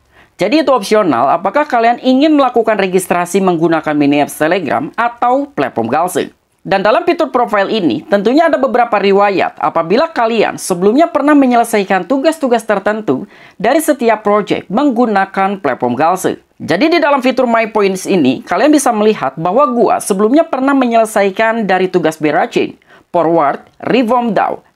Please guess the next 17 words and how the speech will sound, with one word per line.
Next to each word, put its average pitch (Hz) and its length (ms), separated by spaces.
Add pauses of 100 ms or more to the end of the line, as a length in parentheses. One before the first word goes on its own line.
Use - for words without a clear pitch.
Cup 254 240
X 262 240
A 131 320
I, 214 160
Blastarian, 175 960
dan 247 320
lain 214 320
sebagainya. 135 800 (240)
Kemudian 240 400
di 359 80
dalam 294 160
fitur 320 320
My 262 240
Rewards, 160 560 (1200)
ini 330 160
merupakan 311 480
poin 233 240